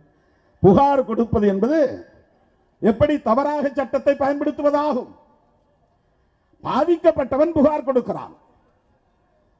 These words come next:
அந்த பாதிப்பில் prima facie இருக்கிறதா என்று பார்க்கிற கடமை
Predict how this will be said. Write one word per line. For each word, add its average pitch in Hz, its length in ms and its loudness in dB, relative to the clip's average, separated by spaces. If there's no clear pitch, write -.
அந்த 277 140 0
பாதிப்பில் 302 560 0
prima 294 300 4
facie 302 320 0
இருக்கிறதா 269 400 4
என்று 277 160 2
பார்க்கிற 262 340 -2
கடமை 262 280 2